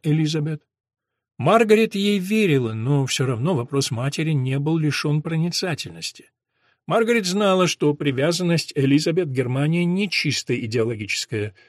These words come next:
Было что-то такое в высоких светловолосых солдатах, в безукоризненной форме, начищенных до блеска сапогах, что волновало сестру совершенно определенным образом. И если в лондонском обществе у нее сложилась репутация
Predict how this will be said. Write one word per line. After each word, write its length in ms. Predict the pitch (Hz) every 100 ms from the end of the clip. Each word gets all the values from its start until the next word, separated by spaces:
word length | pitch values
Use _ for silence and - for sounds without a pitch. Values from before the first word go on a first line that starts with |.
| _ _ _
Было 280 | - 180 170
что-то 340 | - 175 165
такое 400 | 143 - - 135
в 60 | 90
высоких 520 | 104 - 131 113 95
светловолосых 800 | - 120 117 113 120 120 - 117
солдатах, 680 | - 120 120 135 - - -
в 80 | 98
безукоризненной 720 | 120 123 135 131 120 110 110
форме, 440 | - 147 135 107
начищенных 600 | 101 110 156 - 117 104
до 100 | 117
блеска 340 | 117 131 - 110
сапогах, 540 | - 131 135 175 - - - -
что 220 | - 185
волновало 560 | 151 165 175 180 165 151
сестру 420 | - 151 - 170
совершенно 720 | 139 147 143 - 202 185 160
определенным 640 | 139 143 120 120 117 110 104
образом. 420 | 90 82 - - _ - - - -
И 60 |
если 280 | 202 214 220
в 60 | 202
лондонском 560 | 208 185 180 - 175
обществе 480 | 160 151 - - 131
у 20 |
нее 220 | 117 127
сложилась 500 | 143 139 120 151 131
репутация 680 | 127 120 127 131 131 139 113